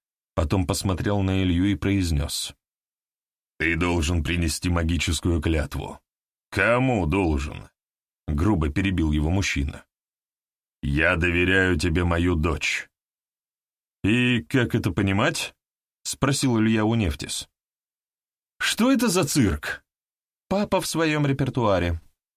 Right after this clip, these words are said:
покачала она головой, скривившись и обратившись к родителю. «Вот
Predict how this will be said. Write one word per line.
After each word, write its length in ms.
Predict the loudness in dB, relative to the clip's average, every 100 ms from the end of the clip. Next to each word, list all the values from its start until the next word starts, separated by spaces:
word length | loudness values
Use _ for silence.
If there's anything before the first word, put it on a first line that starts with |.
| _
покачала 560 | -2 0 0 0 2 2
она 180 | 0 -2
головой, 420 | 0 0 0 -2
скривившись 720 | -2 -2 0 0 0 -2 0
и 40 |
обратившись 600 | -2 0 -2 -2 -2 -4
к 80 | -2
родителю. 580 | -2 0 0 -2 -6 -8 _ _ _ _ _ _ _ _ _ _ _ -4
«Вот 420 | 2 2 2 -4